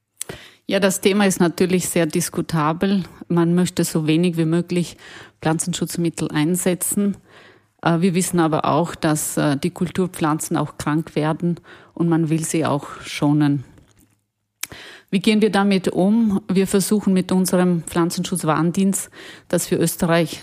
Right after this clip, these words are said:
den wir österreichweit anbieten, die Landwirte rechtzeitig über das Auftreten von Krankheiten und Schädlingen zu informieren und so wenig wie möglich, äh,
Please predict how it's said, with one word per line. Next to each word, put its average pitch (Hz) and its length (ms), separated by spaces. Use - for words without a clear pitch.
den 170 160
wir 160 100
österreichweit 160 760
anbieten, 180 720
die 196 80
Landwirte 175 760
rechtzeitig 160 1000
über 160 200
das 160 220
Auftreten 170 600
von 175 220
Krankheiten 160 580
und 156 140
Schädlingen 160 560
zu 165 120
informieren 170 680
und 175 160
so 175 180
wenig 165 320
wie 185 80
möglich, 170 720
äh, 160 300